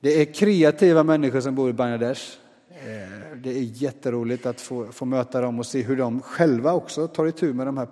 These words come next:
problemen, såklart. Bland annat så samlar de in P E T-flaskor, det har ni kanske hört talas om, och så binder de ihop dem och så har de en flytväst.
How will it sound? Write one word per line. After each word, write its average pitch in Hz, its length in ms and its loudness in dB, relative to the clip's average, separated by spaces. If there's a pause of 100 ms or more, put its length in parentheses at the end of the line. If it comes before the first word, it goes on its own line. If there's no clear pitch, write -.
problemen, 110 500 -8
såklart. - 520 -20 (300)
Bland 143 140 4
annat 147 160 4
så 160 80 -2
samlar 165 340 6
de 160 160 4
in 147 160 2
P 165 120 0
E 165 60 6
T-flaskor, 139 640 -2
det 131 80 0
har 131 60 -2
ni 139 100 -4
kanske 127 300 -8
hört 123 220 -4
talas 120 260 -4
om, 123 120 -8
och 117 80 -10
så 131 60 -8
binder 143 280 0
de 156 100 0
ihop 143 280 -4
dem 123 240 -4
och 131 120 -14
så 135 80 -10
har 165 200 -6
de 127 160 -8
en 127 200 -10
flytväst. - 640 -14